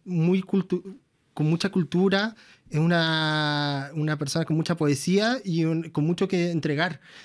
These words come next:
Entonces, como, nada, para mí fue sumamente importante porque también, como yo venía llegando a Francia, estábamos los dos con una situación de ser personas atípicas al panorama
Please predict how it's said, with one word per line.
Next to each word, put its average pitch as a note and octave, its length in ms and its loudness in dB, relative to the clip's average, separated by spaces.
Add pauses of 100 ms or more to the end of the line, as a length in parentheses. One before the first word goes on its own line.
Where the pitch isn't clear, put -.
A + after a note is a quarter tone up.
(140)
Entonces, C#3+ 400 -4
como, C#3+ 1200 -2 (480)
nada, E3+ 300 2
para D3+ 160 0
mí E3 180 2
fue F3 180 0
sumamente F#3 460 2
importante F#3+ 460 0
porque D3+ 340 -2
también, C#3+ 380 0
como F3 240 0
yo E3+ 160 2
venía F3+ 240 2
llegando F3 320 0
a - 20 0
Francia, F#3+ 720 0
estábamos F3+ 420 0
los D#3 120 0
dos F3+ 120 0
con G3 120 -4
una F#3 100 2
situación F3+ 460 -2
de E3+ 360 0 (180)
ser - 160 -6
personas F#3 600 0 (320)
atípicas D3+ 800 -4
al B2+ 420 -4
panorama C3+ 1200 -2